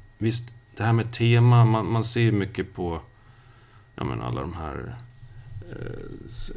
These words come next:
skrivcoacherna och på YouTube och,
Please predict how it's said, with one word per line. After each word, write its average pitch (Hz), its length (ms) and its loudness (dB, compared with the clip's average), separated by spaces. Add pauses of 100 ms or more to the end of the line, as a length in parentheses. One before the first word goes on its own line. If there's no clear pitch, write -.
(140)
skrivcoacherna 82 1160 -4
och 76 380 -8
på 80 260 -6
YouTube 80 800 -2
och, 76 240 -10